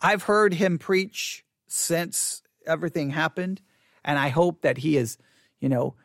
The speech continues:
been restored. I hope he accepted discipline, and I hope everything is great. But it's just, again, his ministry was destroyed because of alcohol. Now, there's so many different factors out there that can destroy your ministry. There's so many. There's so many things that you can do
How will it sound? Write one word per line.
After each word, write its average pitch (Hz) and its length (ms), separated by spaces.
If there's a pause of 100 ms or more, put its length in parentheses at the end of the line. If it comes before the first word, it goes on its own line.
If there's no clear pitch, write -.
(120)
been 160 160
restored. 214 760
I 131 140
hope 135 260
he - 140
accepted 120 480
discipline, 202 640
and 160 120
I 139 80
hope 156 180
everything 143 380
is 120 100
great. 120 160
But 156 100
it's 139 100
just, - 440 (640)
again, 165 280
his 160 240
ministry 196 460
was 160 220
destroyed 175 480
because 160 340
of 147 80
alcohol. - 600 (760)
Now, 180 100
there's 233 180
so 269 180
many 269 200
different 220 340
factors 208 380
out 175 100
there 175 120
that 156 160
can 175 100
destroy 170 320
your 143 200
ministry. 156 520 (100)
There's 175 200
so 226 300
many. 190 320 (360)
There's 180 140
so 226 160
many 214 180
things 208 280
that 180 100
you 185 160
can 175 160
do 180 300